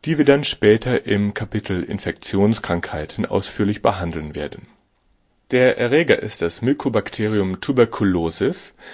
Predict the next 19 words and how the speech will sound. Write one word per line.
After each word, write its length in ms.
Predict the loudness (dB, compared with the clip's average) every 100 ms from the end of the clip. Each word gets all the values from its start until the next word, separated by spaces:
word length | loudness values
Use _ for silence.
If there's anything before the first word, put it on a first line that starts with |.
| -20 -20 _
wobei 300 | 4 6 6
die 140 | 6
Erkrankung 720 | 0 -4 -2 -2 -2 -4 -2 0
beim 220 | 0 -2
Befall 320 | -8 -4 -2
der 240 | -2 -4
Haut 420 | -2 0 -2 -4 -18 -20 -20 -20 0
über 200 | 2 4
den 180 | 2 -4
Blut- 560 | -4 -2 -2 -4 -12 _ _ _
oder 340 | 4 4 4 2
über 140 | -4
den 200 | -4 0
Lymphweg 680 | 2 2 0 -4 -4 -6 -12 _ _
auf 320 | 0 0 0
die 120 | -8 -8
Haut 360 | -4 -4 -4
übertragen 640 | -2 -2 -2 -2 -4 -4 -10
wird. 300 | -16 -18